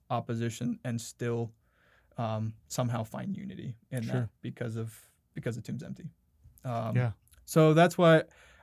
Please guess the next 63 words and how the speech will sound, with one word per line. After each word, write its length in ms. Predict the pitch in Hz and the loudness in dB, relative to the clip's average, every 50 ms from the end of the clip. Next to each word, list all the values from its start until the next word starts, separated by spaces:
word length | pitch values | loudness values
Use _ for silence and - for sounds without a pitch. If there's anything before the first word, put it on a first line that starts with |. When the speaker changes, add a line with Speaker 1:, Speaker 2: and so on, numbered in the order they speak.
| _ _ | _ _
Speaker 1:
I've, 380 | - 139 139 135 127 - - - _ - | 2 2 4 2 2 -2 -6 -14 _ -6
I've, 240 | 131 120 117 139 135 - _ - | -6 -4 -4 -6 -10 -12 _ -6
I, 120 | 131 113 117 123 123 - | -4 -4 -4 -4 -4 -4
my 160 | 151 123 117 | -2 -2 0
favorite 320 | - - 180 170 151 - | 2 2 2 2 2 0
book 180 | - 151 135 - | -2 -2 -2 0
in 60 | 139 | 0
the 80 | 131 131 | 0 0
New 60 | 123 | 0
Testament 320 | 135 127 123 - 131 123 120 | 0 -2 -2 -2 -4 -6 -6
is 60 | - | -4
probably, 340 | - 127 120 120 117 120 - | -4 -4 -2 -2 -2 -4 -6
besides 280 | - 131 - - 123 120 | -8 -6 -4 -4 -4 -2
the 60 | 120 120 | -2 -2
Gospels, 320 | 117 117 120 - 120 113 | -2 -4 -4 -6 -6 -6
is 100 | 117 113 | -6 -8
Philemon, 480 | - - 113 113 113 113 117 123 123 233 | -8 -8 -8 -6 -6 -6 -6 -6 -6 -6
in 140 | 247 - | -6 -4
which 200 | 135 127 - - - | -4 -6 -6 -6 -6
you 100 | 139 123 | -8 -4
see 140 | - - 127 | -4 -4 -4
Paul 320 | - - 131 127 127 - - | -2 0 0 0 0 0 -2
enter 320 | 143 151 160 - 143 135 | -2 0 0 0 0 0
into 380 | 131 127 123 120 - 127 123 120 | 0 0 0 -2 -2 -2 -2 -2
this, 340 | 117 117 113 - - - - _ _ _ _ _ - - - - 127 - _ _ _ _ - | -2 -4 -6 -8 -12 -18 -20 _ _ _ _ _ -20 -14 -12 -12 -12 -12 _ _ _ _ -18
this 100 | - - _ | -18 -10 _
big 200 | - 208 156 - | -4 -4 -4 -4
conflict, 640 | - - 127 135 135 - - 110 107 - - - _ _ _ _ _ _ _ _ _ | -4 -4 -2 -2 -2 -4 -6 -10 -12 -12 -14 -20 _ _ _ _ _ _ _ _ _
but 80 | 151 156 | 4 4
he 40 | 156 | 4
has 80 | 151 | 4
the 60 | 143 - | 4 2
confidence 380 | - 147 147 135 143 135 - | 2 2 2 2 0 -2 -2
to 80 | - 117 | -2 -2
enter 220 | 120 120 120 117 | -2 -2 -2 -2
into 200 | 117 117 - 123 | -2 -4 -4 -4
it 60 | 123 | -6
because 220 | - 117 - 117 117 | -6 -6 -6 -6 -6
of 60 | - | -6
the 80 | - 120 | -8 -8
gospel. 400 | - - - 135 - - 131 - _ _ _ _ _ _ _ _ _ _ - | -8 -8 -8 -10 -10 -14 -14 -14 _ _ _ _ _ _ _ _ _ _ -2
Um, 260 | 127 127 127 123 123 | 2 4 4 4 4
so 120 | 123 - 117 | 2 4 8
Speaker 2:
Mm-hmm. 60 | 175 | 8
Speaker 1:
that's 140 | 190 196 107 | 8 8 8
for 140 | - - 147 | 4 2 4
me 180 | 139 139 143 139 | 6 6 6 6
what 120 | 131 127 | 6 6
I've 100 | 127 127 | 6 4
been 80 | 123 117 | 2 0
thinking 220 | - 123 120 117 | 0 -2 -2 -4
a 40 | 113 | -4
ton 200 | - 123 117 117 | -4 -4 -2 -2
about, 240 | 117 117 120 - - | -2 -2 -2 -2 -4
and 100 | 123 - | -4 -2
having 240 | - 135 139 135 | 0 0 2 2
the 60 | 123 120 | 0 0
confidence 480 | - 123 123 117 - 123 120 117 - | 0 0 0 0 0 -4 -4 -4 -8
to 80 | - - | -12 -14
still 380 | - - - 139 131 127 127 127 | -16 -6 -2 0 2 2 2 2
not 200 | 131 131 143 139 | 2 0 0 0
give 160 | 143 135 127 | 0 0 0
up, 180 | 127 123 123 | 0 0 0